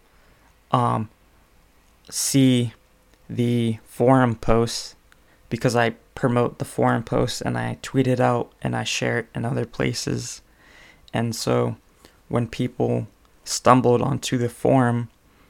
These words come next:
and they saw the pinned F A Q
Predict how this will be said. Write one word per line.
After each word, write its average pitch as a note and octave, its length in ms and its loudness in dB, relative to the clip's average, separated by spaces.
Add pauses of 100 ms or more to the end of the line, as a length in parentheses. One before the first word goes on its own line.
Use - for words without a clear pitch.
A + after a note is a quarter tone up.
(320)
and A#2 420 -2 (600)
they A#2+ 240 2
saw A#2+ 320 0
the A2+ 120 -2
pinned A#2+ 540 0
F A#2+ 260 -4
A A#2 140 -2
Q C3 460 0